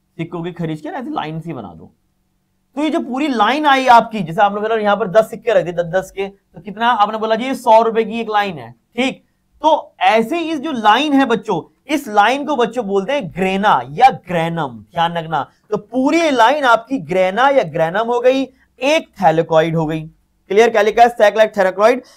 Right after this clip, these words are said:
and chlorophyll is present in the thylakoid। Actually ये वाले जो क्लोरोफिल हैं वो इन thylakoid के अंदर हैं, यहां देख रहे हो, इसीलिए क्लोरोफिल क्लोरोप्लास्ट में है।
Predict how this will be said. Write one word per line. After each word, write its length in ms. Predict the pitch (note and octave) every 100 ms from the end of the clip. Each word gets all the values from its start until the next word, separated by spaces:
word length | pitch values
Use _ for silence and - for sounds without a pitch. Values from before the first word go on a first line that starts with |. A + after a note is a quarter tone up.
| _ G#3
and 200 | C#4 C#4+
chlorophyll 640 | B3 A#3 B3 D#4+ D#4+ D#4
is 140 | D#4 -
present 500 | C4 A3 B3 C#4+ C4+
in 140 | B3
the 80 | C#4+
thylakoid। 460 | C4 B3+ B3+ A3 - _ _ -
Actually 360 | A3+ - E4 E4+
ये 240 | A#3+ C#4+
वाले 240 | D#4 D#4+
जो 120 | D#4+ E4+
क्लोरोफिल 720 | C#4+ C4+ C#4 D4+ C#4 B3+ G#3+
हैं 360 | A3 D4 E4+ - -
वो 220 | F3 B3
इन 240 | C4 D#4 E4 -
thylakoid 600 | A3 G#3 B3+ A#3 A3 A#3
के 120 | G3 B3+
अंदर 380 | G3+ F#3+ F#3+
हैं, 500 | D3+ C3 C#3+ A2+ G2 G2 _ _ _
यहां 160 | B2 B2
देख 140 | C3
रहे 120 | A3+
हो, 140 | G3 - _ -
इसीलिए 600 | A#3 D4+ E4 B3 A#3 D#4
क्लोरोफिल 720 | - A#3+ A#3 A3+ G3+ C4+ E4
क्लोरोप्लास्ट 960 | D#4+ A3 G3+ C4 D#4+ - F#3+ F3+ F3+ D#3+
में 200 | C#3+ C3+
है। 260 | F3+ A#3+